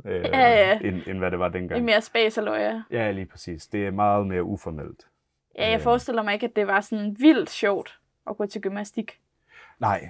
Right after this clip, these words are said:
Speaker 1: jeg tænker ikke, at det har været sygt sjovt. Jeg forestiller mig lidt, øh, som det var i gymnasiet, man skulle lave de her s-, svingerytmer, øh, diverse
Speaker 2: Ja.
Speaker 1: sager, som ikke, øh,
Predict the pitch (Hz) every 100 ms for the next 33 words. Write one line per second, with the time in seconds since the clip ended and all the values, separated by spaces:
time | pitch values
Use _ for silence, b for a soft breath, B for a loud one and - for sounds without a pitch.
0 | - - 117 117 98 85 80 78 92 80
1 | 76 73 - 85 73 80 - - - 107
2 | 98 - - - 131 117 113 92 87 92
3 | - 92 82 80 82 b b b _ -
4 | 85 87 92 90 87 87 - 92 87 87
5 | - 85 80 92 87 85 85 82 80 80
6 | - - - - 92 92 85 85 - 85
7 | 73 - - - - - - - - -
8 | - - 110 - 101 85 90 - - -
9 | - 98 87 85 82 82 78 - 85 76